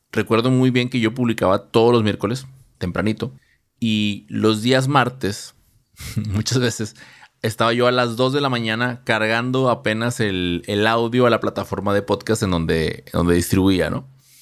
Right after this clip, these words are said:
Otras veces llegué a grabar una entrevista justo dos días antes de que se publicara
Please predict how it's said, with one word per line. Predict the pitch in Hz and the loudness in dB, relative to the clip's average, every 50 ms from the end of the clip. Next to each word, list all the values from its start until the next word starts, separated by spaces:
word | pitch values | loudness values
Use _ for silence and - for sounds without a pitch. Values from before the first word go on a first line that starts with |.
| - - - - - - - - _ _ _ _ _ _ - | -20 -20 -20 -20 -20 -20 -20 -20 _ _ _ _ _ _ -4
Otras | 113 107 127 123 120 | -2 0 0 0 2
veces | 127 127 123 131 135 135 139 135 131 - - _ _ _ _ _ _ - | 0 -2 0 0 0 0 0 -2 -6 -10 -14 _ _ _ _ _ _ -12
llegué | 113 101 107 104 98 98 104 110 110 | -6 -4 -2 -2 -2 -2 -2 -2 -2
a | 117 117 | -2 -2
grabar | 123 117 110 104 101 104 104 107 110 113 113 - - _ _ _ _ _ - | 0 0 0 2 2 2 0 0 -2 -6 -8 -10 -12 _ _ _ _ _ -4
una | - 113 113 120 123 | -2 0 2 4 2
entrevista | 127 120 127 113 107 110 120 123 - - 139 135 143 151 160 - _ _ _ _ _ _ | 2 2 0 0 0 0 -4 -4 -2 0 0 0 0 0 -4 -8 _ _ _ _ _ _
justo | - - 123 117 113 - 139 127 | -4 0 0 0 2 2 0 4
dos | 127 127 120 117 | 4 2 2 2
días | 127 120 - | 0 -2 -2
antes | 117 107 120 120 | -2 -4 -2 -2
de | 117 | -2
que | 120 117 | -2 -2
se | - 110 | -4 -4
publicara | - 98 92 92 90 - 92 92 92 92 92 92 90 - | -2 -2 -2 -2 0 0 0 2 2 0 0 -2 -4 -8